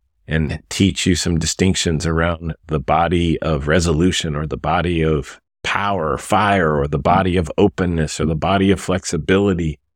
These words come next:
so that you can then change your speaking and thinking and the emotional state you live in? And, and again, others will have a different experience of you.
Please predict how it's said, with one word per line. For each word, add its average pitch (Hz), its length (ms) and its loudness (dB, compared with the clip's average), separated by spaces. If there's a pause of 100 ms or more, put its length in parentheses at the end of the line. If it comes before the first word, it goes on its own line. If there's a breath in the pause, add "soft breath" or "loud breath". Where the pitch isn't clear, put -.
(220)
so - 240 2
that 85 160 0
you 87 120 2
can 87 240 -2
then 87 200 0
change 90 520 0
your 80 240 4
speaking 90 540 0
and 80 120 -2
thinking 87 540 0
and 80 400 -2
the 78 120 -2
emotional 87 560 2
state - 340 -2
you 69 160 -2
live 71 220 0
in? 67 180 -10
And, 65 160 -12 (500)
and 82 120 0
again, 80 200 2
others 92 400 2
will 87 120 2
have 87 180 0
a 78 60 -2
different 87 300 0
experience 80 460 -2
of - 120 -6
you. - 80 -10